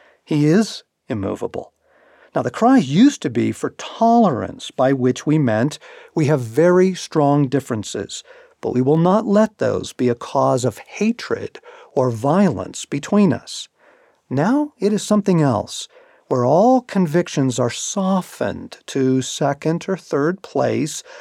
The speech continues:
while we all agree to enjoy the world as much as we can. But truth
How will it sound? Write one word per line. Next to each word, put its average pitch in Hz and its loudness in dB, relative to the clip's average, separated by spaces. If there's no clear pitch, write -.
while 117 -2
we 113 -4
all 131 4
agree 185 2
to 143 0
enjoy 131 0
the 196 -2
world 156 -4
as 151 -2
much 110 -4
as 127 -10
we 156 -6
can. - -12
But 127 -6
truth 185 0